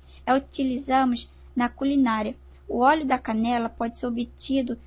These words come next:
das folhas por destilação. Quem não conhece o cheiro característico do eucalipto? Sabe de onde vem?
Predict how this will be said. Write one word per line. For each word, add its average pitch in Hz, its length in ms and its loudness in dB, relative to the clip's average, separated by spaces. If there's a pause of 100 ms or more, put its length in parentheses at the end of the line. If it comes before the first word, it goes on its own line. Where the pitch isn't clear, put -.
das 254 220 0
folhas 277 680 -4 (320)
por 254 140 -2
destilação. 277 960 -2 (360)
Quem 330 140 0
não 415 100 -6
conhece 277 580 2
o 254 80 -4
cheiro 269 260 -2
característico 254 840 -4
do 240 180 -2
eucalipto? 247 840 -2 (340)
Sabe 311 220 -2
de 262 100 -4
onde 247 220 -2
vem? 254 340 0